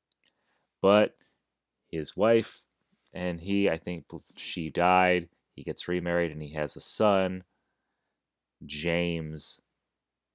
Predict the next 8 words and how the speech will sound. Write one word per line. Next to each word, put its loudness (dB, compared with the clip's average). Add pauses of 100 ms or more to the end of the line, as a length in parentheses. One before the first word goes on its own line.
(720)
He -4
has -2
a -6
son 2 (300)
who's -12
also 0
named -8
James, -6